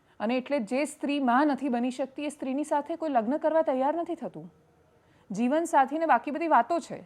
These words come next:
આખું જીવન કોઈ સાથ નિભાવવા તૈયાર જ નથી થતું, જો તમે એને માટે ત-, એની નેક્સ્ટ જનરેશન કે નવી પેઢી નહીં આપી શકો તો. એ સ્થિતિમાં એ બેને કહ્યું કે જો મારો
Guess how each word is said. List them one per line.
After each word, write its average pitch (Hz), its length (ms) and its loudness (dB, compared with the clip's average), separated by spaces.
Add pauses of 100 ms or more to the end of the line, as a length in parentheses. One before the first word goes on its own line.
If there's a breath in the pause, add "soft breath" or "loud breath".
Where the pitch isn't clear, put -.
(120)
આખું - 340 -2
જીવન 269 320 0
કોઈ 330 140 -2
સાથ 302 300 4
નિભાવવા 302 280 4
તૈયાર 294 420 6
જ 302 40 -6
નથી 320 180 0
થતું, 302 240 -2
જો 302 80 -4
તમે 285 240 -4
એને 277 120 -2
માટે 269 320 0
ત-, 240 420 -10
એની 233 200 -4
નેક્સ્ટ 247 320 -4
જનરેશન 240 420 0
કે 247 140 0
નવી 214 240 0
પેઢી 214 320 -2
નહીં 185 220 -4
આપી 151 180 -10
શકો 156 280 -14
તો. 170 180 -18 (1040 soft breath)
એ 302 100 2
સ્થિતિમાં 330 420 0
એ 330 60 2
બેને 285 240 2
કહ્યું 285 260 0
કે 285 120 -6
જો 269 140 -4
મારો 254 440 0